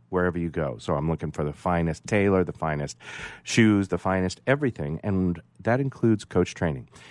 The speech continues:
If you're looking for the gold standard, the Oxford, the Harvard, the Stanford, whatever you consider to be the finest, okay, Yale, fine, uh, the finest education. Check out Accomplishment Coaching for the finest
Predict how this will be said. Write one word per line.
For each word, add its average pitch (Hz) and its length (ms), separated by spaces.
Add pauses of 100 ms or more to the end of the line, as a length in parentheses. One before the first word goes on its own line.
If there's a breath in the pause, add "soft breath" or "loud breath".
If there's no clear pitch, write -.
(140 loud breath)
If 107 100
you're 127 80
looking 131 260
for 101 140
the 85 320 (300)
gold 113 260
standard, 78 500
the 76 340 (180)
Oxford, 82 500
the 73 140
Harvard, 85 480
the 76 360
Stanford, 107 540
whatever 110 220
you 131 60
consider 95 360
to 87 80
be 85 220 (320 loud breath)
the 92 100
finest, 104 480
okay, 90 260
Yale, 78 360 (160)
fine, 85 320 (360 soft breath)
uh, 101 200
the 101 120
finest 127 520
education. 101 640 (360 loud breath)
Check - 180
out 160 140
Accomplishment 113 640
Coaching 101 340
for - 140
the 87 80
finest 98 600